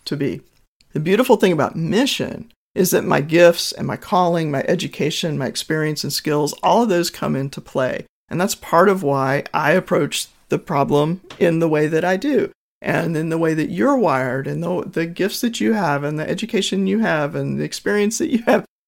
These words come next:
all those skills, that's why you approach it in the way that you do. So if the vision is the dream, the mission is the specific work that you or your organization does to make that vision a reality.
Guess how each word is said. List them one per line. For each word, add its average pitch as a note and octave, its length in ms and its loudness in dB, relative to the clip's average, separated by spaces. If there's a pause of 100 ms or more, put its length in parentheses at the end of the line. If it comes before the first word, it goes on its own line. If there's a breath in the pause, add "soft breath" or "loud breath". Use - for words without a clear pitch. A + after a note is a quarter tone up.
all G3 240 4
those G#3+ 240 2
skills, F3 400 2 (240 loud breath)
that's F#3+ 320 2
why G#3 220 4
you A#3 480 6
approach F#3+ 420 2
it G3 200 4
in G3 160 4
the A3 80 6
way A#3 160 4
that B3+ 240 0
you A#3+ 140 4
do. D3+ 300 0 (400)
So F#3+ 200 6
if F#3+ 180 2
the F#3+ 80 6
vision A#3 460 6
is C4+ 140 0
the C4 80 4
dream, D#3 400 0
the C#3+ 80 0
mission A3 380 4
is A3+ 180 2
the F3+ 120 -4
specific G3 880 -2
work E3+ 440 2 (300)
that - 160 2
you E3+ 440 4
or - 100 2
your F#3 160 2
organization E3 640 2
does C#3+ 360 2
to - 80 -6
make C3+ 180 -2
that C#3 240 -2
vision B2 440 -4 (420 soft breath)
a C3 220 0
reality. C#3 760 -2